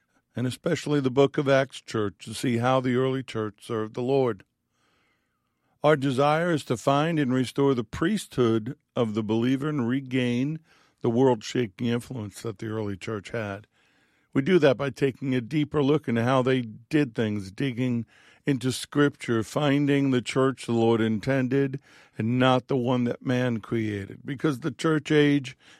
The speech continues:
is not over, and what happened in the upper room is as much for today as it was on the day of Pentecost. So if you know that,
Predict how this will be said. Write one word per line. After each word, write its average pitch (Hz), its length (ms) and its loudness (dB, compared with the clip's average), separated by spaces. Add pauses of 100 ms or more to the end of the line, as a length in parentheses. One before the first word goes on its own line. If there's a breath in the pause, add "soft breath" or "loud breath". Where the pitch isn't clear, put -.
(140 soft breath)
is 156 340 6 (180)
not 123 540 0 (380)
over, 127 480 2
and 104 120 -6
what 127 180 -2
happened 131 440 0
in 120 100 -4
the 117 160 -2
upper 120 280 -4
room 127 460 0 (460 soft breath)
is 117 200 0
as 107 320 -6
much 131 340 -2
for 139 300 -2
today 120 560 0
as 113 200 -2
it 104 160 -8
was 110 400 0
on 110 200 -4
the 117 80 -4
day 95 240 -8
of 92 180 -8
Pentecost. - 800 -10 (960 soft breath)
So 139 160 4
if 127 80 0
you 165 140 4
know 175 240 4
that, 127 260 0